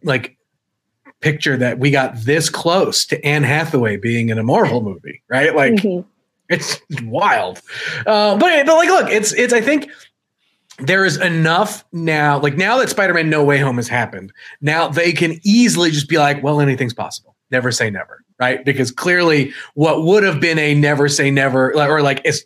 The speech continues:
Speaker 1: a, a never moment, right? Had this been five years ago, you never would have thought of, you know, these universes,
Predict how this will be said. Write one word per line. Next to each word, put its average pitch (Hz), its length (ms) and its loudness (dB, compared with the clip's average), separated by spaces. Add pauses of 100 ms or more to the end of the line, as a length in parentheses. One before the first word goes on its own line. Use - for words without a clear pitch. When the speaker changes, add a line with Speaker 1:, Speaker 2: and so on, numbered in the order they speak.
Speaker 1:
a, 147 240 0
a 160 320 2 (220)
never 147 560 0
moment, 117 560 -4
right? 127 220 2
Had 135 260 -2
this 131 100 -4
been 139 380 0 (320)
five 143 520 0
years 190 240 4
ago, 113 260 -2
you 123 180 -2
never 220 380 4
would 139 140 2
have 110 120 -4
thought 110 360 -2
of, 117 500 -2
you 139 140 -2
know, 107 240 -4
these 120 420 0
universes, 113 800 -4